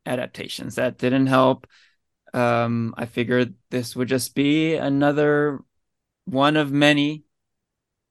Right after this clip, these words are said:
failures, uh, in that genre. <laughs> And, um,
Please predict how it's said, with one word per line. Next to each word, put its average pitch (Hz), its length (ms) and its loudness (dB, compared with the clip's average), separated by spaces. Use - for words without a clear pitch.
failures, 139 880 -2
uh, 127 600 0
in 131 260 0
that 135 300 -2
genre. 147 600 0
<laughs> - 60 -20
And, 135 500 2
um, 127 640 2